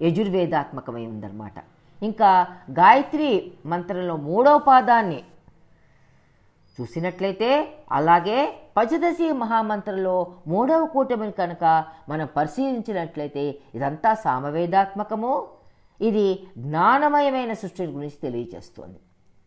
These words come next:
అంటే ఇప్పుడు మనకేమర్థమైంది? ఈ మూడు కూడా, ఈ గాయత్రి మంత్రాన్ని గాని, పంచదశి మహామంత్రాన్ని గనుక మొత్తం మనం పరిశీలిస్తే దాంట్లో మనకేమవుతవుతుంది? ఈ మొత్తం అది జగత్తు గురించి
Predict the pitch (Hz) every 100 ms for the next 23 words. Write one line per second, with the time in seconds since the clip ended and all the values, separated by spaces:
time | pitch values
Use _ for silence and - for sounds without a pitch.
0 | _ _ _ _ _ - 196 302 311 285
1 | 262 247 233 233 262 269 262 262 262 240
2 | 254 254 254 - - - 185 185 185 247
3 | 330 339 277 208 208 220 156 - - -
4 | 180 147 170 220 254 285 262 247 233 233
5 | 220 202 185 180 180 180 - - 233 254
6 | 262 220 175 180 175 175 175 165 156 151
7 | 147 147 151 - 277 233 190 175 147 156
8 | 196 185 156 - 156 147 - - - 185
9 | 208 254 226 208 202 220 220 202 196 202
10 | 190 196 185 190 180 - - - 135 175
11 | - 302 277 190 127 147 185 269 294 294
12 | 302 269 254 226 208 -